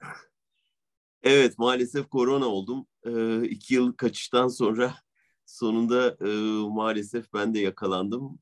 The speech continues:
E, önceki hafta sonu aslında, e, bir, e, kalabalığa karışmak gafletinde bulunup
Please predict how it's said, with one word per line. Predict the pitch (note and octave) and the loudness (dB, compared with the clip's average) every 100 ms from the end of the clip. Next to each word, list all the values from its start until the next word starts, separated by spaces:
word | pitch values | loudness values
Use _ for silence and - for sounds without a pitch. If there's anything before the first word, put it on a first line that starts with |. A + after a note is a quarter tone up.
| G2 | -2
E, | G2+ G2+ G2+ G2+ G2+ G2+ G2 G2 - _ _ _ _ - - | 2 4 4 4 4 2 0 -4 -10 _ _ _ _ -8 4
önceki | G#2+ A2+ A#2 | 4 4 4
hafta | A2 G2+ A2 | 2 2 0
sonu | G#2+ G#2 F#2+ | 4 4 6
aslında, | F#2+ F2 - F#2 G2 G2+ - - | 4 -2 -4 0 2 0 -2 -4
e, | D#2+ D#2 D#2 D2+ D#2 D2 C2+ - | -4 -4 -4 -4 -4 -6 -10 -6
bir, | F#2 - - - - | -6 -6 -16 -16 -12
e, | B1+ C#2 C2+ - | -8 -6 -8 -6
kalabalığa | - E2+ E2+ F2 E2+ E2 | -4 -2 2 4 4 2
karışmak | - D#2+ E2 - E2+ - | 0 -4 -4 -4 -4 -2
gafletinde | D#2 - E2 - F2 | -4 -2 -8 0 0
bulunup | E2+ E2+ G2+ | 0 -2 -6